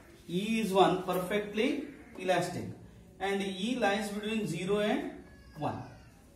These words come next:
Zero and one. So, explain once again, what does, uh, experimental law states? Newton's experimental law says like this.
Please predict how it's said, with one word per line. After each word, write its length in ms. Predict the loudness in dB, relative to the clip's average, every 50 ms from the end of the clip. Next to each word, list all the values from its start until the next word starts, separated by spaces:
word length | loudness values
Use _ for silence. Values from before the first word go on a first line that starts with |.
| -20 -10 -6
Zero 240 | -2 0 2 2 2
and 200 | 2 0 -2 -4
one. 180 | -4 -6 -8 -10 -14 -16 -18 -20 -20 -20 -20 -20 -20 -20 -20 -20 -20 -20 -20 -20 -10
So, 480 | -2 2 4 4 6 4 4 2 -2 -8 -12 -16 -18 -20 -16 -8 -2
explain 440 | -2 0 0 0 0 4 6 6 8
once 180 | 8 6 6 4
again, 220 | 4 4 4 4
what 200 | 4 2 2 2
does, 220 | 2 2 2 2
uh, 260 | 2 4 2 2 0 -2 -8 -12 -14 -18 -20 -20 -12 -6 -4
experimental 600 | -4 -2 0 2 4 6 6 6 4 4 2 4
law 200 | 6 6 6 6
states? 420 | 4 2 0 0 0 0 -2 -6 -10 -14 -16 -18 -20 -20 -20 -20 -20 -20 -18 -10 -2
Newton's 600 | 4 4 4 6 6 4 4 4 4 0 -2 -2
experimental 600 | -2 -2 -2 -2 -2 0 2 2 2 4 4 2 2
law 260 | 2 2 0 0 -2
says 260 | -2 -4 -4 -4 -2
like 220 | 0 0 0 2 2
this. 340 | 2 2 2 0 -4 -8